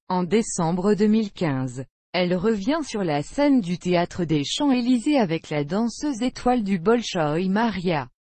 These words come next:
Alexandrova pour une nouvelle création Déesse et Démon. En juin deux mille seize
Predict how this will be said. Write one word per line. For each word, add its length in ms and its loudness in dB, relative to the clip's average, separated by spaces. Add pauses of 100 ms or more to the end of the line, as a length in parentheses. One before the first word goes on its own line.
(120)
Alexandrova 960 0
pour 200 -2
une 140 4
nouvelle 400 2
création 640 -4
Déesse 540 2
et 80 0
Démon. 600 2 (280)
En 180 4
juin 320 2
deux 120 4
mille 260 2
seize 460 -6